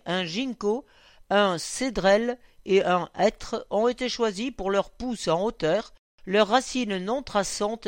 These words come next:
et leurs feuilles qui se décomposent facilement. Par ailleurs,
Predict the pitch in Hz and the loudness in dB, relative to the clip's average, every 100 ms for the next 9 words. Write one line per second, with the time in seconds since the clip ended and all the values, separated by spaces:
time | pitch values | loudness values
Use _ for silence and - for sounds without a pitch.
0 | - 196 214 214 - 240 254 226 - 170 | 0 2 2 0 0 0 0 -2 -8 -8
1 | 180 165 - 208 196 220 233 185 170 226 | -6 -4 -4 -4 -2 0 0 -2 -6 -6
2 | 233 254 240 214 143 92 - _ _ _ | -6 -4 -2 -2 -4 -8 -12 _ _ _
3 | _ _ - 180 175 165 156 175 254 | _ _ 0 4 4 4 4 2 0